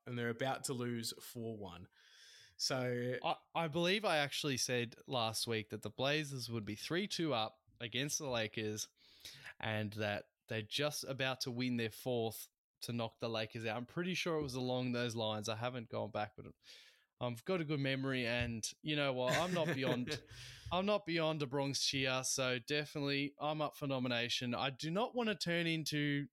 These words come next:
Speaker 2: Charles Barkley, even though he's hilarious, or I don't wanna turn into someone who just gives out these hot takes. I genuinely thought that this might finally be the year that <laughs> LeBron doesn't turn it on. <laughs> And then,
Speaker 1: Why
Speaker 2: and
Speaker 1: is
Speaker 2: then
Speaker 1: it?
Speaker 2: from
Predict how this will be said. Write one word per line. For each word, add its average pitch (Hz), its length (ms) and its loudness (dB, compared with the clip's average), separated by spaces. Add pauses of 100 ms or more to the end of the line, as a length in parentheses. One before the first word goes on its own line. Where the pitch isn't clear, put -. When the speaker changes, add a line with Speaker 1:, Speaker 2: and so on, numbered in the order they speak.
(240)
Speaker 2:
Charles 143 360 2
Barkley, 127 540 2
even 139 260 2
though 135 140 2
he's 123 160 -2
hilarious, 117 600 2
or 113 200 0
I 110 60 0
don't 156 140 0
wanna 175 160 0
turn 156 200 0
into 139 460 0 (520)
someone 151 320 0
who 147 120 2
just 131 220 -2
gives 127 200 2
out 139 180 2
these 139 160 0
hot - 260 -2
takes. 131 320 0
I 131 120 0
genuinely 160 760 0
thought 135 500 2
that 120 180 0 (580)
this 147 240 2
might 151 280 2
finally 147 420 2
be 147 220 2
the 139 100 2
year 135 320 4
that 131 260 0
<laughs> 143 40 -6
LeBron 143 580 0
doesn't 139 460 4
turn 143 260 4
it 156 100 2
on. 147 400 4
<laughs> - 160 2
And 202 200 2
then, 233 260 2 (220)
Speaker 1:
Why 180 320 6
Speaker 2:
and 190 80 4
Speaker 1:
is 139 80 4
Speaker 2:
then 160 140 4
Speaker 1:
it? 127 60 0
Speaker 2:
from 170 220 2